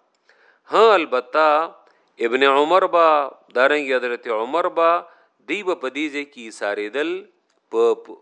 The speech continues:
په نیت د اتباع باندې، خو لیکن د دې، که څوک نه ساریږي نو څه، ګناه پکې نشته. حدثنا ابو نعيم حدثنا سفيان عن هشام عن أبيه عن عائشة رضي الله عنها قالت،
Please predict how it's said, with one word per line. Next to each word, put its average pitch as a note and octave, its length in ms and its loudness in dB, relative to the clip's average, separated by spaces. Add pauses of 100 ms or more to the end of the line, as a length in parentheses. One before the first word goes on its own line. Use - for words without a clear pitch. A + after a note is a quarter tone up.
(220)
په A2+ 160 -4
نیت D#3 340 -2
د A2+ 200 -2
اتباع C#3 400 2 (160)
باندې، F3+ 500 -8 (440)
خو A2 60 -6
لیکن D#3 480 -6 (260)
د B2 120 -6
دې، D3 180 -4 (760)
که A#2+ 80 -14
څوک D3+ 340 -8
نه G#3 220 -6
ساریږي E3 500 -2
نو B2+ 140 -8
څه، A#2 120 -4 (800)
ګناه A2 340 -2
پکې F2+ 300 -8
نشته. E2+ 320 -8 (800)
حدثنا G3+ 580 2
ابو B2+ 240 -4
نعيم C#3 480 0
حدثنا A#2+ 560 -6
سفيان B2 640 -2
عن D#3 180 -2
هشام F3 540 -2
عن F3+ 240 -2
أبيه G3 420 -6
عن F3 220 -2
عائشة F3+ 560 -2
رضي B2+ 240 -6
الله C#3 420 0
عنها A#2+ 320 -4 (160)
قالت، A#2 420 0